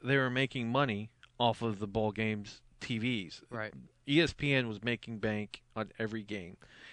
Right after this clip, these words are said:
Speaker 1: Even though there's nobody there, they're still making bankroll. And
Speaker 2: Right.
Speaker 1: I was thinking about,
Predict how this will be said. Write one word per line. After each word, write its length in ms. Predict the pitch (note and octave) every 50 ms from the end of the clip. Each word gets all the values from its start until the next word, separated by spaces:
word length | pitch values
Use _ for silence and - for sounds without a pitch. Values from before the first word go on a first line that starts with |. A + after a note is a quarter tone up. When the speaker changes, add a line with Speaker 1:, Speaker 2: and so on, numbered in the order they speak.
| - - -
Speaker 1:
Even 180 | C#3+ F#3 G#3+
though 140 | G#3+ G#3 G#3
there's 320 | F#3+ F#3 F3+ D#3+ D3+ - -
nobody 340 | D3+ D#3 D3+ D#3 C#3+ B2
there, 540 | A2 G#2 G2+ G2 A2 G#2 A2 A#2+ C#3 E3 F3+ - _ _ _ _ _ _ _ _ _ _ _ _ _ _ _ _ _
they're 120 | - B2+ A#2+
still 200 | - - C#3 B2+
making 360 | B2 A#2+ A#2 - B2 A2+ A2
bankroll. 460 | G#2+ A2+ G#2 G2 - G2 E2 D2 - _ _ _ _ - - - - _
And 180 | - C#3 C#3 C3+
Speaker 2:
Right. 60 | C#3
Speaker 1:
I 20 | E3+
was 160 | F3+ E3 - -
thinking 300 | F#3+ G3+ - - E3 C#3
about, 300 | A#2+ B2+ A#2+ A#2 G#2